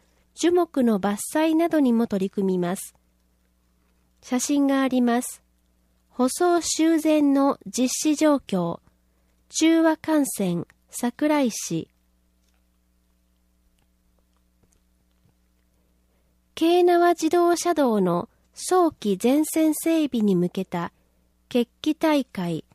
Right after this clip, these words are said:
要望活動。京奈和自動車道の早期全線整備を実現するため、令和六年十一月二十九日、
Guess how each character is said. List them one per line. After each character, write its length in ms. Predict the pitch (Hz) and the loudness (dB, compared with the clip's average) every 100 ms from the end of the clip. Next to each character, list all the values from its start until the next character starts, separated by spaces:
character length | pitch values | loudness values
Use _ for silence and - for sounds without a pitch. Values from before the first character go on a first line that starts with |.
| _ _ _ _ _ - | _ _ _ _ _ -2
要 260 | 233 311 | 0 2
望 300 | 320 330 320 | 2 2 0
活 360 | 311 302 - 233 | 0 -6 -4 -2
動。 280 | 185 165 160 _ _ _ _ _ _ _ _ _ _ _ _ _ _ _ _ - | -2 -2 -6 _ _ _ _ _ _ _ _ _ _ _ _ _ _ _ _ -6
京 240 | 302 339 | 0 2
奈 140 | 339 339 | 4 4
和 100 | 339 | 2
自 160 | 330 | 0
動 260 | 320 330 330 | 0 0 0
車 180 | - 320 | 0 0
道 260 | 269 226 | 0 0
の 260 | 180 175 190 _ _ _ _ - | 0 -2 -6 _ _ _ _ -16
早 320 | - 359 339 | -2 0 2
期 260 | - 226 208 | -2 -6 -2
全 280 | 233 294 | 2 2
線 300 | 320 339 330 | 0 0 0
整 320 | 320 - 330 302 | 0 0 0 0
備 200 | 240 196 | 0 0
を 100 | 180 | 0
実 300 | 180 - 262 | -4 -2 0
現 280 | 254 247 - | 2 0 0
す 100 | 226 | -2
る 140 | 226 | -2
た 140 | 214 | -2
め、 240 | 202 196 208 _ _ _ _ _ _ _ _ - | -2 -2 -4 _ _ _ _ _ _ _ _ -4
令 260 | 294 349 | 0 0
和 160 | 311 247 | 0 0
六 280 | 226 226 294 | 0 0 0
年 300 | 262 226 220 | 2 2 2
十 300 | - 254 302 | 0 0 2
一 320 | 302 - 294 | -2 -4 -4
月 340 | 294 294 - | -2 -4 0
二 160 | 277 320 | 2 2
十 280 | 269 240 214 | 2 0 0
九 180 | - 269 | -2 -2
日、 460 | 233 - 170 175 | -2 -4 -6 -6